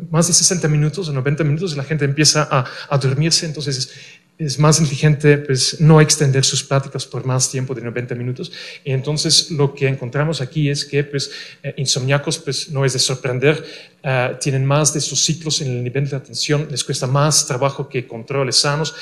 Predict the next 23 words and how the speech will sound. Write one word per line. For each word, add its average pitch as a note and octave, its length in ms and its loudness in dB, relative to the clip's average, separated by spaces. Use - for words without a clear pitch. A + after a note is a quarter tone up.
de B2+ 120 -2
mantener B2 400 -4
su - 160 -8
atención. - 420 -14
Ahora, A#3 520 0
entonces, G3+ 560 2
lo F#3 200 6
que, F#3+ 840 0
esto, - 260 -6
estos - 280 0
ciclos - 440 2
circadianos F#3+ 640 0
son F#3+ 160 0
bastante, F3+ 380 -2
eh, E3 360 -4
fáciles D#3+ 460 -2
de B2 80 -4
interpretar. F#3+ 500 -6
Lo D#3+ 120 2
que E3 100 0
más A#3 320 2
me A3 60 -2
llama, F#3+ 320 -2